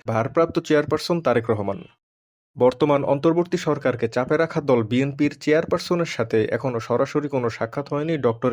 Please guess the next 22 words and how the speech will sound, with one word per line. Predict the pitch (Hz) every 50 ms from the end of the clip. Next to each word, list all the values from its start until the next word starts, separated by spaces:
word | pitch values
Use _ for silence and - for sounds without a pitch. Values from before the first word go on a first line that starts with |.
| -
ইউনূসের। | 113 123 117 110 104 - 113 104 - _ _ _ _ 113
রাজনৈতিক | 117 120 113 110 120 120 117 117 - 113 107
বোঝাপড়া, | 120 123 120 139 135 123 156 156 175 196 208 196 -
সংস্কার | - - - 135 143 139 - - 175 165
নিয়ে | 160 143 123 113 120 147 147
বিএনপির | 120 120 120 123 120 117 113 127 117 120 113
নেতারা | 131 147 - 175 147 120 110
সরকারকে | - - 113 117 - - 127 127 - 139
যখনই | 127 123 131 131 - 160 151 139
চাপে | - - 123 123 175 175
রাখছে, | 170 156 156 - - - 117 113 113 _ -
তখন | 139 135 135 - 175 175 175 -
এই | 156 165 190 190
মিটিং | 185 180 180 - 127 151 170
হয়তো | 147 110 113 110 110 - -
সবচেয়ে | - - - 139 139 - - 190 175
বেশি | 170 165 - - 139 165 - - _
প্রভাব | - 147 156 156 180 185 180 170
রাখবে | 156 139 120 117 135
বাংলাদেশের | 139 123 110 104 107 107 107 104 101 - - - 110 104
রাজনীতিতে। | 117 120 123 117 127 131 113 117 117 - - - - _ _ _ _ _ _ _ _ _ _ _ _ _ _ _ -
বেশ | 127 143 143